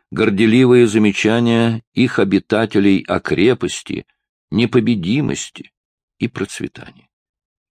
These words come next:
Эти примеры невольно напоминают нам недавнее скорбно-ироническое слово Уэллса о том, что опять пришла пора строить новый Ноев ковчег. Писатель-мыслитель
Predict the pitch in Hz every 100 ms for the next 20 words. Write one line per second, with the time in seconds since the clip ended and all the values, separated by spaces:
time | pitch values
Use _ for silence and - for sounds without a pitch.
0 | _ _ _ _ _ _ _ _ _ -
1 | 110 143 135 143 143 143 139 131 139 139
2 | 135 123 120 120 120 110 117 113 98 80
3 | 113 117 117 113 107 - 120 120 - 107
4 | 101 98 104 - - 82 - - 82 78
5 | 78 82 113 - - 76 - 123 139 -
6 | _ _ _ _ _ - - 64 65 113
7 | 151 - 127 120 - 95 110 - 80 87
8 | 85 - - - 117 123 117 - - _
9 | _ - 90 98 113 113 117 - - 87
10 | 85 82 - - 62 - - - - -
11 | _ _ _ _ _ _ _ _ _ _
12 | _ _ - 95 - 123 123 117 107 107
13 | - 104 123 123 123